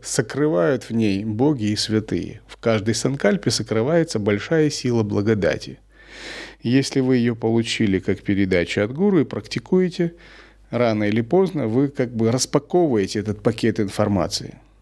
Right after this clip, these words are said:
и он на вас изливается. Вот это и называется Амритадхара, водопад амброзии. Начали практиковать чистое видение.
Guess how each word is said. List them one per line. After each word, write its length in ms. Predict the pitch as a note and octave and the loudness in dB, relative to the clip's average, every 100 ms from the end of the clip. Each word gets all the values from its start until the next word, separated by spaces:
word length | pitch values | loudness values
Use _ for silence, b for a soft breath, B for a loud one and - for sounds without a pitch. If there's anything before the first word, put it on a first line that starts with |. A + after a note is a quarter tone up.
| _ _ _ - - | _ _ _ -14 -4
и 60 | |
он 260 | A2+ D3+ D#3 - | 0 0 -2 -6
на 160 | G2+ G2 | -2 2
вас 400 | A2+ C#3+ - - b b b b b b | 2 2 -2 -12 b b b b b b
изливается. 760 | - B2 B2 B2+ G2+ D#2 D2 F#2+ | -2 0 2 2 2 0 -4 -2
Вот 160 | G2 C3 | -2 0
это 160 | B2+ | 0
и 40 | B2 | 0
называется 640 | B2+ B2+ A#2 F2 E2+ G2 | 0 0 2 2 0 -2
Амритадхара, 800 | A2+ C3+ C#3+ A#2+ - G#2+ E2+ F2 | 2 2 2 -4 -2 0 0 -2
водопад 520 | A2 B2 B2+ D3 C#3+ | -4 0 0 0 0
амброзии. 640 | B2+ A2 G#2+ E2+ E2 D2+ - b b b b b b b _ | 0 0 0 -2 -6 -10 -14 b b b b b b b _
Начали 300 | D3 - C#3+ | -2 0 0
практиковать 640 | C#3 A#2 A#2 A2 A#2 G2+ | 0 -2 -4 0 2 2
чистое 440 | - G#2+ - - G2+ | 0 -2 -2 2 2
видение. 580 | F#2+ F2+ F2 E2 B1+ | 2 0 -2 -2 -4